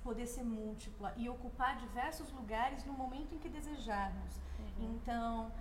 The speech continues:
Speaker 1: se eu quiser ser conduzida, tá tudo bem, mas se eu quiser conduzir, se eu quiser compartilhar, e se eu quiser outras coisas, e quisermos juntos, né, construindo em conjunto naquele momento daquela dança com aquelas duas pessoas que estão,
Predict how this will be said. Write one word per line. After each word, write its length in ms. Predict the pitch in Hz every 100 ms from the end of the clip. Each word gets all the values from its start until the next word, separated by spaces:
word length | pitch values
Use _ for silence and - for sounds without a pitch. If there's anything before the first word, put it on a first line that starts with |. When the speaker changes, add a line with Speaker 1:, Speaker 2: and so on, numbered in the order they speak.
| -
Speaker 1:
se 380 | - - 330 370
eu 160 | 330 294
quiser 420 | - 254 247 302
ser 120 | - 370
conduzida, 680 | 294 269 254 339 349 277 -
tá 100 | 320 320
tudo 160 | 339 339
bem, 260 | 339 339 339
mas 180 | 277 277
se 100 | 294
eu 20 |
quiser 340 | 302 240 285
conduzir, 680 | 277 277 233 226 262 277 240
se 80 | 233
eu 60 | 269
quiser 380 | 262 269 254 247
compartilhar, 800 | 254 240 240 - 208 202 220 226 - -
e 60 | 254
se 100 | 285
eu 60 |
quiser 400 | 285 285 269 269 -
outras 600 | 269 339 359 - 220 -
coisas, 460 | - 240 254 233 233
e 40 |
quisermos 600 | - 294 277 320 381 392
juntos, 560 | - 277 339 - 247 220
né, 220 | 240 277 - -
construindo 920 | - - - 285 277 294 370 403 269
em 160 | 254 277
conjunto 840 | 285 269 254 208 233 294 320 277 233
naquele 400 | 233 233 269 262
momento 760 | 269 262 240 240 254 269 294 294 - -
daquela 360 | 214 254 285
dança 400 | 233 254 262 247
com 80 | 240
aquelas 380 | 226 226 226 214
duas 300 | 208 311 -
pessoas 640 | 359 - - 254 254 262
que 140 | -
estão, 320 | 262 - 262